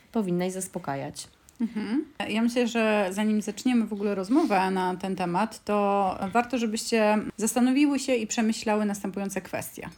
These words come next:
Speaker 2: Czy kiedykolwiek w ogóle zastanawiałyście się nad tym, czym jest głód? Skąd wiesz, że potrzebujesz jedzenia?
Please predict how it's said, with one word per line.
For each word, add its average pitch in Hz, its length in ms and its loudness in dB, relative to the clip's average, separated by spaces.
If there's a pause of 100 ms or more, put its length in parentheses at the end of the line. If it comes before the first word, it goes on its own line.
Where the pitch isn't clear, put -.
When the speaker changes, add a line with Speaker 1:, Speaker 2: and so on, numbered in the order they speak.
(640)
Speaker 2:
Czy 285 300 4
kiedykolwiek 294 580 0
w 220 60 0
ogóle 190 340 2
zastanawiałyście 208 800 0
się - 160 -4
nad 160 280 -2
tym, 285 300 6 (340)
czym 196 180 -2
jest 214 220 2
głód? - 340 -4 (300)
Skąd 370 340 2
wiesz, 170 500 -2 (280)
że 190 140 -2
potrzebujesz 175 540 -4
jedzenia? 165 460 -4